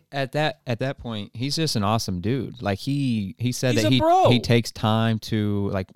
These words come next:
Speaker 1: almost respond to everybody
Speaker 2: Yeah.
Speaker 1: on, like, D M and stuff. And, I mean, that may or may not be how we got him on the show. But, yeah, dude, that's, that stuff's dying 'cause people are getting big heads nowadays, but not Adventure Athlete.
Speaker 2: Bro, I don't know about you, but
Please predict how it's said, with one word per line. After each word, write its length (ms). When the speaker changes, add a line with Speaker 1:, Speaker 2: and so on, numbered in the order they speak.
Speaker 1:
almost 320
respond 520
to 100
everybody 500
Speaker 2:
Yeah. 260
Speaker 1:
on, 320
like, 180
D 180
M 80
and 140
stuff. 180
And, 420
I 60
mean, 200
that 140
may 340
or 40
may 140
not 160
be 100
how 100
we 60
got 140
him 40
on 60
the 40
show. 260
But, 240
yeah, 220
dude, 240
that's, 400
that 140
stuff's 240
dying 520
'cause 140
people 200
are 40
getting 240
big 160
heads 240
nowadays, 340
but 160
not 180
Adventure 240
Athlete. 440
Speaker 2:
Bro, 280
I 80
don't 80
know 80
about 160
you, 240
but 220